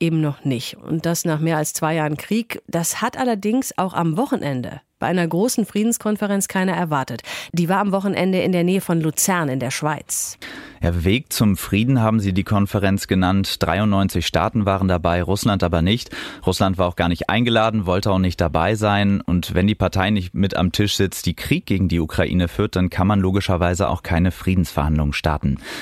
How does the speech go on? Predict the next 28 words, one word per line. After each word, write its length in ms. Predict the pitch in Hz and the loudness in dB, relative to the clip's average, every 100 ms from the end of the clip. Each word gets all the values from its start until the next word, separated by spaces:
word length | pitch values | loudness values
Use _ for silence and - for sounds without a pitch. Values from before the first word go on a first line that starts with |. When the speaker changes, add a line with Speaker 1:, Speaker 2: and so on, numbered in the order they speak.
| - - | -14 -6
Speaker 2:
Aber 140 | 78 104 | 0 0
darum 240 | 104 117 | 2 2
ging's 280 | 110 113 - | 2 2 0
auch 220 | 71 69 | -2 -2
nicht. 340 | 73 60 - - | -2 -2 -6 -2
Alle, 200 | 104 123 | 0 2
die 80 | |
bei 120 | 110 107 | 2 0
der 120 | 110 | 0
Konferenz 600 | 104 98 90 90 131 - | 0 0 2 2 2 2
waren, 360 | 117 113 113 | 0 2 0
wollten 260 | 90 101 104 | 2 2 0
eine 240 | - 90 | 0 0
Grundlage 640 | 85 80 104 131 110 101 98 | 0 2 2 2 2 2 0
für 160 | - | 0
mögliche 400 | 90 92 98 90 | 2 2 0 -2
Friedensverhandlungen 880 | 87 - 92 95 - 80 85 85 85 | -4 0 2 2 2 2 4 4 4
mit 140 | 85 76 | 2 2
Russland 420 | 87 - 85 76 | 0 0 0 2
erarbeiten. 640 | 73 64 78 73 71 95 - - - - | 0 0 0 0 2 0 0 -10 -14 -14
Für 300 | - 104 - | 0 0 2
einen 220 | 92 95 | 2 2
Friedensprozess, 800 | 87 110 110 117 - - 101 - | 0 0 0 0 -2 2 0 0
auf 140 | 73 - | -4 0
den 180 | 87 | 2
ja 100 | 87 | 2
viele 220 | - 90 82 | 2 0 0
warten. 380 | 73 - - | -2 -2 -4